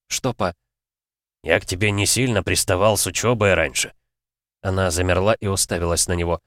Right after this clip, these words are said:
ждала, что он скажет. «В общем, кажется, с деньгами мы положение выровняли. Надеюсь, что так». Светлана все молчала, не понимая, куда он клонит. «Сейчас, когда рассчитаемся с кредитом, все будет по-другому.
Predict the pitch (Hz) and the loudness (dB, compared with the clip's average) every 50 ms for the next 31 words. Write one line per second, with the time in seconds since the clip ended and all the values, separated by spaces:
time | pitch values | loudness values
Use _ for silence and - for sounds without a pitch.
0 | _ _ _ _ - 82 82 82 80 90 87 90 95 101 - - - 92 - 90 | _ _ _ _ -10 -8 -6 -2 0 0 2 2 0 0 -2 -4 -6 -6 -6 -4
1 | 87 82 - - - 90 82 80 78 - _ _ _ _ _ _ _ _ _ _ | -4 -4 -4 -2 -2 -2 -2 -2 -4 -8 _ _ _ _ _ _ _ _ _ _
2 | _ _ _ _ - - 85 92 - - - 98 98 87 - - 95 98 87 - | _ _ _ _ -4 -2 0 0 0 0 -4 -2 -2 -2 0 0 0 0 0 0
3 | 101 98 85 80 87 92 90 87 85 90 104 107 104 98 92 92 90 - 90 85 | 0 0 0 0 0 -2 -2 0 0 0 0 0 0 0 0 0 0 2 2 2
4 | 92 82 76 87 90 95 95 92 85 85 104 117 120 92 80 76 67 - - _ | 2 0 0 0 0 0 0 0 0 0 0 0 0 0 -2 -6 -10 -12 -16 _
5 | _ _ _ _ _ - 82 78 78 85 85 82 - - - - 85 - - 90 | _ _ _ _ _ -6 -4 -2 -2 -2 -2 -2 -2 -4 -2 -4 -4 0 2 2
6 | 92 - - _ _ _ _ _ _ _ _ _ _ _ _ _ _ - - 104 | 2 0 -2 _ _ _ _ _ _ _ _ _ _ _ _ _ _ -4 -2 -2
7 | 95 - 123 135 135 127 120 - - 123 110 113 117 117 107 - - 131 135 139 | 0 2 0 2 2 0 0 0 0 0 2 2 2 2 0 0 0 0 2 0
8 | 131 123 110 - 104 101 98 104 123 127 123 - 113 98 101 95 98 98 - - | 0 0 -2 -2 0 0 0 0 0 -2 -2 -2 -2 -2 0 0 0 -2 -2 0
9 | 104 98 87 80 71 - - _ _ _ _ _ _ _ _ _ _ _ _ _ | 0 2 2 0 -4 -8 -12 _ _ _ _ _ _ _ _ _ _ _ _ _
10 | _ _ _ - - 87 78 - - 101 101 - - 95 85 87 92 98 87 - | _ _ _ -8 -6 -6 -2 -2 0 0 0 0 -2 -2 0 2 2 2 2 0
11 | - 95 - 95 101 101 95 - 98 87 - - 87 85 80 82 101 107 - 101 | 0 0 0 0 0 0 0 -2 -2 -2 -2 -4 -4 -4 -4 -4 -4 -2 0 0
12 | 90 80 - - 98 92 87 95 92 92 - - 98 82 - 85 78 90 113 113 | -2 -2 -2 -2 -2 0 0 0 -2 -2 -2 -2 -2 -2 0 0 0 2 2 0
13 | 92 - - | 0 -4 -12